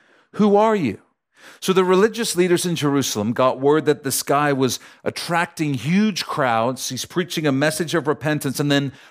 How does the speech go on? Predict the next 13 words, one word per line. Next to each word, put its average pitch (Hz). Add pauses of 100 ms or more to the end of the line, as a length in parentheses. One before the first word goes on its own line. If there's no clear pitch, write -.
baptizing 151
people 135
in 123
the 120
Jordan 120
River. 180 (360)
So -
they 160
send 233
a -
group 147
of 156
men 139